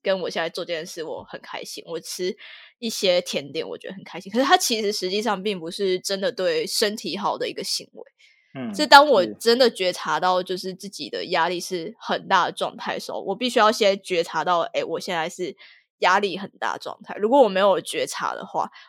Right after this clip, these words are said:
Speaker 1: 我就会下意识地去做一个就是填补的行为或什么之类。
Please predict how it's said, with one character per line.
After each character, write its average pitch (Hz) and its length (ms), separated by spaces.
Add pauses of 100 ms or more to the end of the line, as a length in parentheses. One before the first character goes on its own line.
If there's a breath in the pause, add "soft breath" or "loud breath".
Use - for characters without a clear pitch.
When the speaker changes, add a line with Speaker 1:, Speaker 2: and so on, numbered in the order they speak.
Speaker 1:
我 185 160
就 233 220
会 220 200
下 202 280
意 196 100
识 190 120
地 170 60
去 202 160
做 185 280
一 170 80
个 151 360 (140)
就 185 140
是 185 160
填 190 340
补 190 300
的 - 100
行 - 220
为 113 80
或 175 120
什 170 120
么 - 120
之 - 140
类。 - 60